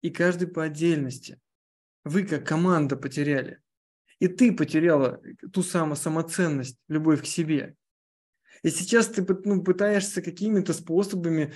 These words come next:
ну, как бы, как умеешь, эту люб-, ну, как-то вернуть эти отношения. Но чтобы вернуть другого человека, нужно сначала вернуть себя себе. Другого варианта нет. Теперь вопрос, как возвращать себя себе.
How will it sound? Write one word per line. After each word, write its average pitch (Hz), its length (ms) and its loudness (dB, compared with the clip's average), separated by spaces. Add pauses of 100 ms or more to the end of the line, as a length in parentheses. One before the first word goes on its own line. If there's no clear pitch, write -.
(280)
ну, 175 120 0
как 151 180 -4
бы, 151 160 -6
как 156 220 0
умеешь, 165 540 2 (280)
эту 175 240 0
люб-, 170 240 2
ну, 185 180 4
как-то 165 280 0
вернуть 180 420 2
эти 151 140 -4
отношения. 156 680 -6 (420)
Но 165 100 0
чтобы 185 260 6
вернуть 185 520 6
другого 220 500 0
человека, 156 680 -6 (760)
нужно 180 240 4
сначала 190 400 2
вернуть 170 440 4
себя 156 540 -2
себе. - 480 -8 (720)
Другого 156 380 6
варианта 151 440 2
нет. 160 300 -2 (840)
Теперь - 400 2
вопрос, 170 360 4
как 165 240 -2
возвращать 143 440 -2
себя 139 240 -4
себе. 139 380 -10